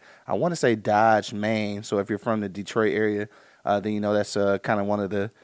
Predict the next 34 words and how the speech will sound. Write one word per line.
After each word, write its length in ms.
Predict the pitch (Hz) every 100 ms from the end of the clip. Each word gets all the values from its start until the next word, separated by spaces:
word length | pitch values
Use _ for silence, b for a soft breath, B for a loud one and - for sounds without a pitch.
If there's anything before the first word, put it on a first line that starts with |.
| b b _
uh, 180 | 98 95
historic 600 | 107 - - 113 104 85
plants 400 | - 113 92 -
down 300 | 104 101 101
here, 320 | 107 101 104 - -
uh, 220 | 101 101
in 140 | 104
Detroit. 520 | 98 98 - 127 104 - b b b
Uh, 180 | 101 101
it 60 | 104
wasn't 280 | 135 151
the 80 | 139
five 320 | 135 131 127
dollar 240 | 127 123 110
a 120 | 104
day 260 | 98 117 113
plant, 420 | - 101 98 - _ -
uh, 200 | 104 98
like, 320 | 104 101 -
uh, 240 | 101 101
like 220 | 92 104 -
Ford 480 | - 113 113 107
was 160 | 92 117
doing, 300 | 110 101 101
but, 260 | 104 101 b b b
uh, 140 | 101 104
definitely 340 | 123 127 113
s-, 140 | 110
a 300 | 113 104 - 107
start 380 | - 117 107
in 120 | - 101
the 80 |
automotive 500 | 101 104 104 107 104 -
industry. 420 | 104 101 101 104